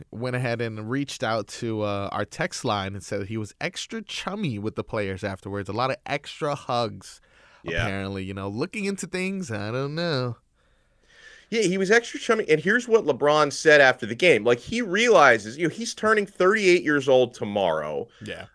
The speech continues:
Speaker 2: Uh, and he's on, he's on a bum-ass team. Like, uh, that's what the Lakers are. They, they were the, people try to call Miami the bubble frauds. What have the Lakers done since the bubble? Like, the Lakers were the biggest bubble fraud of all time.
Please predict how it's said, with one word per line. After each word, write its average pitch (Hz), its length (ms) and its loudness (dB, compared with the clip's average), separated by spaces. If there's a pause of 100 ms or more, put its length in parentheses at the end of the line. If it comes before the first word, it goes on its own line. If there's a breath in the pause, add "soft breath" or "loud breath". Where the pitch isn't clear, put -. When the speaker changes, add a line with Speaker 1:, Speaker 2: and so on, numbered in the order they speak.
Speaker 2:
Uh, 123 400 4
and 147 140 4
he's 180 320 -4
on, 170 440 4
he's 202 280 -4
on 262 140 0
a 247 60 0
bum-ass 180 580 4
team. 240 360 -6
Like, 160 140 -2
uh, 214 140 2
that's 220 260 4
what 240 160 4
the 220 80 6
Lakers 226 380 6
are. 180 160 2
They, 220 180 8
they 180 240 8
were 247 180 6
the, 151 300 4 (220)
people 233 200 4
try 208 200 8
to 180 60 2
call 160 200 4
Miami 139 480 6
the 104 120 0
bubble 135 320 4
frauds. 90 460 0
What 175 120 8
have 349 80 4
the 339 100 2
Lakers 165 480 4
done 110 220 2
since 113 260 -6
the 104 140 -4
bubble? 98 380 2
Like, - 160 0
the 220 100 4
Lakers 370 380 6
were 233 80 0
the 180 80 4
biggest 208 380 0
bubble 208 220 0
fraud 196 240 4
of 180 80 2
all 196 140 2
time. 233 220 0